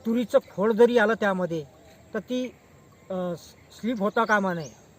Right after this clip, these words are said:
ते सुद्धा कटल्या गेलं पाहिजे. म्हणून जास्त आर पी एमवालीच मशीन घेतलेली चांगली. तसेच या मशीनला,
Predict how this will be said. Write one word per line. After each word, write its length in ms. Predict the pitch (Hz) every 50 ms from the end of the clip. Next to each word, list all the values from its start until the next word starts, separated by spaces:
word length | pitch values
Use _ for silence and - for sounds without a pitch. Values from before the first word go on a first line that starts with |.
| - - - - - - - -
ते 100 | 226 233
सुद्धा 300 | - - 233 202 262 247
कटल्या 300 | - 214 - - 190 190
गेलं 200 | 160 160 156 131
पाहिजे. 380 | - 147 139 139 - 135 123 - - - - - - - - - - - - - - -
म्हणून 240 | 170 185 226 233 208 - -
जास्त 260 | 196 196 - - -
आर 160 | 233 220 202
पी 120 | 190 214 214
एमवालीच 380 | 208 208 196 196 202 226 - -
मशीन 320 | 175 160 - - 220 208
घेतलेली 440 | 175 156 - - 190 190 190 190 208 208 - - -
चांगली. 320 | - 185 180 170 151 143 131 - - - - - - - - - -
तसेच 300 | 208 196 - 254 240 208 - - - - - - - - - - - - - - - - - -
या 160 | 202 233 247
मशीनला, 540 | 226 214 - - 214 214 208 208 208 214